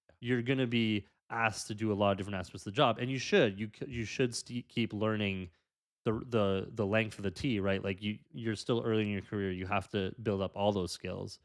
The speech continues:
But if you start to show a little bit of the glimpse of the things that you care about and that you're better at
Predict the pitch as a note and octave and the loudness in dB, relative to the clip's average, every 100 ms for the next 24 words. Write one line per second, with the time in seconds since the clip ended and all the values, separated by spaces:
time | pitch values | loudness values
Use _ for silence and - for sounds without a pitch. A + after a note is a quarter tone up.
0 | _ _ _ _ _ C#3+ A2+ G2 _ C3+ | _ _ _ _ _ 4 4 0 _ -2
1 | A2+ B2 A#2+ - C#3 - A2+ - B2 G#2+ | 0 -2 -2 0 0 0 -4 -4 0 4
2 | G#2+ G#2+ G#2+ G#2 G#2 G2+ G2+ F#2+ F#2+ F#2 | 4 2 0 0 0 0 -2 -2 -4 -4
3 | - C3+ B2+ A#2 - - G2+ G2+ A#2 G2+ | -2 0 0 -6 -8 -6 -4 -4 -4 -4
4 | G2 F#2+ F#2+ - F#2+ F#2 F2+ F2+ - _ | -6 -8 -8 -6 -4 -2 -2 -2 -8 _
5 | _ _ - A2+ G#2+ G#2 F#2+ G#2+ G2+ F#2 | _ _ -6 -2 -2 -2 0 0 2 0
6 | F2 F2 | 0 -4